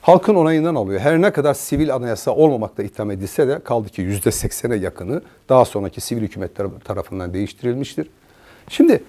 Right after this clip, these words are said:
iş başındaki ak Parti hükümeti kendi meşruiyetini seksen iki Anayasası'ndan alırken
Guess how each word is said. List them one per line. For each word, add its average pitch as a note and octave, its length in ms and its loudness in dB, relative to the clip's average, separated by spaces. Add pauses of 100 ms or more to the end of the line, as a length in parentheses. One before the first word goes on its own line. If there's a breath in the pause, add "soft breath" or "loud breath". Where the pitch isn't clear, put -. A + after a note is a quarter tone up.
(280 soft breath)
iş - 260 0
başındaki E3 680 0 (400 soft breath)
ak B3 240 4
Parti E3+ 240 2
hükümeti B2+ 540 -6
kendi E3 420 4
meşruiyetini D#3+ 840 0
seksen - 420 -2
iki F3+ 220 -2
Anayasası'ndan C#3 560 -2
alırken C3 500 -2